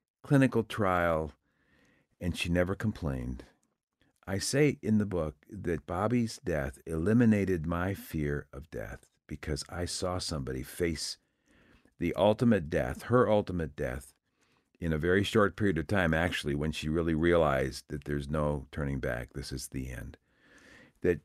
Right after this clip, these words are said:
that she was so filled with joy, and I was her primary caregiver. I sat with her. The moment she stepped into heaven, she had taken me by the, she reached out, took my shirt, pulled my face in right, right next to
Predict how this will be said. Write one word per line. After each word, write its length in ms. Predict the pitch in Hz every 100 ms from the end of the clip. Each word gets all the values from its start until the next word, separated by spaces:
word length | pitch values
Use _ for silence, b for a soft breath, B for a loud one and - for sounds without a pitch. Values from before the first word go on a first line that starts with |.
| -
that 200 | 101 92
she 200 | - 175
was 200 | 180 135
so 360 | - - 135 175
filled 380 | - 143 156
with 240 | 113 85 -
joy, 520 | 110 120 71 67 85 - _ _ _ _ _ -
and 140 | 92
I 120 | 98
was 160 | 147 147
her 100 | 143
primary 500 | - 131 135 127 120
caregiver. 640 | - 117 107 87 67 60 - _ _ _ -
I 160 | 95
sat 320 | 113 - 110 85
with 160 | 92
her. 260 | 92 85 85 b b b b b
The 100 | 87
moment 380 | 98 131 151 - -
she 380 | - - 123 139
stepped 380 | - 113 -
into 220 | 107 95 87
heaven, 500 | 95 85 65 57 - _ _ _
she 220 | - 113
had 180 | 90 76
taken 340 | 113 113 113
me 100 | 104
by 220 | 95 87 82
the, 220 | 65 58 _ - - -
she 200 | - 87
reached 320 | 80 107 -
out, 220 | 92 85
took 180 | - -
my 120 | 90
shirt, 400 | 80 - 80 76 _ _ _ _ -
pulled 260 | 139 143
my 160 | 123 104
face 400 | - 95 90 -
in 160 | 82 80
right, 180 | 85 -
right 200 | 101 104
next 320 | 101 90 -
to 160 | - 69